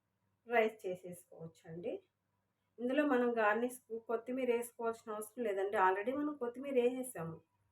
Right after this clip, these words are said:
పచ్చిదే వేసేసాము, కట్ట కొత్తిమీర వేసేసాము, అదే సరిపోద్ది.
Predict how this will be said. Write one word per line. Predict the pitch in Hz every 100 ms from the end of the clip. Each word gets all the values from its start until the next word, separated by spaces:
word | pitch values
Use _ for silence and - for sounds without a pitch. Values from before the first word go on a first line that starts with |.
| _ _ _ _ _ -
పచ్చిదే | 214 - 240 240
వేసేసాము, | 208 202 196 175 170 175
కట్ట | 185 185
కొత్తిమీర | 185 196 185 226 226
వేసేసాము, | 165 180 170 131 143 - _ _ _ _ _ _ _ _ _ _
అదే | 190 190
సరిపోద్ది. | 214 175 165 - - _